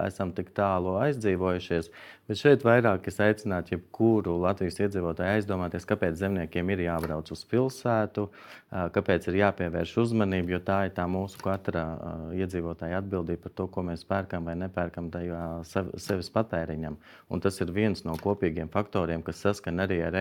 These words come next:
Eiropas lauksaimnieku prasībām. Ā, mēs paši varam nodrošināt sev pārtiku, mums nevajag citu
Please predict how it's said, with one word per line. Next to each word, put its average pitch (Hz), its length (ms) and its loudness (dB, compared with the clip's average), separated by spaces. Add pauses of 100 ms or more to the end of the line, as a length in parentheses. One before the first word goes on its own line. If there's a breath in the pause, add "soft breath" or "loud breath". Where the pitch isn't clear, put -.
Eiropas 95 320 -2
lauksaimnieku 85 640 -2
prasībām. 80 720 0 (560 soft breath)
Ā, 85 300 4 (260)
mēs 90 140 -2 (100)
paši 113 320 4
varam 87 240 2
nodrošināt 85 720 0
sev 98 320 2
pārtiku, 87 600 2 (420 loud breath)
mums 90 240 -2
nevajag 98 480 4
citu 107 400 4